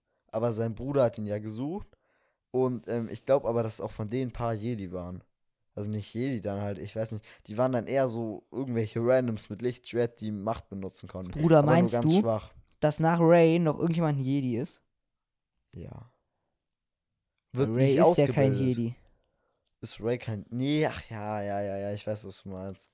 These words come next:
Speaker 2: Weil Rey ist ja eigentlich kein Jedi-Ritter, so keiner hat ihre Ausbildung so mäßig
Speaker 1: Mhm.
Speaker 2: beendet. Und wenn
Speaker 1: Nee.
Speaker 2: Rey, also Rey ist vielleicht, Rey ja von jemandem Meisterin, aber der ist ja auch kein Jedi.
Speaker 1: Ja, das
Speaker 2: Weil ein
Speaker 1: stimmt.
Speaker 2: Jedi kann ja nur von dem Jedi-Meister ausgebildet werden.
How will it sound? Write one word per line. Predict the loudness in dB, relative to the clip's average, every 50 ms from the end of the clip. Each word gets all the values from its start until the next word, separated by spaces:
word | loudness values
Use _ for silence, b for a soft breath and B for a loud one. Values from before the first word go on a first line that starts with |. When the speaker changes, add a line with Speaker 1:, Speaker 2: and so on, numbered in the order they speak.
| _ _ -8
Speaker 2:
Weil | -4 -2 0
Rey | 0 2 0
ist | 0 0
ja | 0 0
eigentlich | 0 0 -2 -2
kein | -2 -2 -2 0
Jedi-Ritter, | 0 0 2 2 2 0 0 0 0 0
so | 0 -2
keiner | -2 0 0 0
hat | 0 -2
ihre | -2 -2 0
Ausbildung | 0 0 0 0 -2 -2 -2
so | -4 -2
mäßig | -2 -4 -4 -4 -4 -4
Speaker 1:
Mhm. |
Speaker 2:
beendet. | -2 -2 0 0 0 0 -2 -4 -6 _ _ _ _ _ _ B B B B B B B B B B B B
Und | -4 0 0
wenn | 2 2
Speaker 1:
Nee. | 4 4
Speaker 2:
Rey, | 6 6 6 4 4
also | 2 0 2 4
Rey | 6 6 4
ist | 4 2
vielleicht, | 0 0 0 0 0 -4 -6 0
Rey | 2 4 4
ja | 4
von | 2 2 0
jemandem | 0 0 0 0
Meisterin, | 2 0 0 0 0 -2 0
aber | 0 0
der | 0 -2
ist | -2 -2
ja | -2 -2
auch | -4 -4
kein | -6 -4 -4 -4
Jedi. | -4 -4 -4 -4 -6 -8 -12 -16 -20 _ b b b b b
Speaker 1:
Ja, | -14
das | -12 -6 -2
Speaker 2:
Weil | 0 0
ein | 2
Speaker 1:
stimmt. | 2 0
Speaker 2:
Jedi | 0 -2
kann | -2 -2 -2
ja | -2 -2
nur | -2
von | -4 -2
dem | -2 -2 -2
Jedi-Meister | -2 -2 -4 -2 -2 -2 -2 -2 -4 -6 -12
ausgebildet | -14 -14 -14 -12 -10 -10 -10 -12 -12 -12
werden. | -12 -10 -10 -10 -12 -14